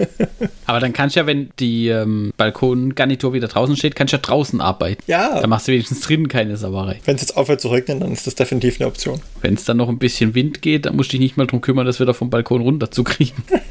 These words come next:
Speaker 2: <laughs>
Speaker 1: Zumindest wenn's nur Kork ist. Alles andere wäre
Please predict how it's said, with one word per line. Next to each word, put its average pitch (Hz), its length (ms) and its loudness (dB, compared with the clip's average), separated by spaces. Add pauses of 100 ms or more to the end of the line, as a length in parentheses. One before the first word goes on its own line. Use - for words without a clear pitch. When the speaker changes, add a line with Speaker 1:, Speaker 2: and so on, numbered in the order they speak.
(100)
Speaker 2:
<laughs> - 460 -4
Speaker 1:
Zumindest 156 360 0
wenn's 147 200 -2
nur 127 100 2
Kork 107 320 0
ist. - 140 -6
Alles 110 220 0
andere 123 400 0
wäre 107 400 0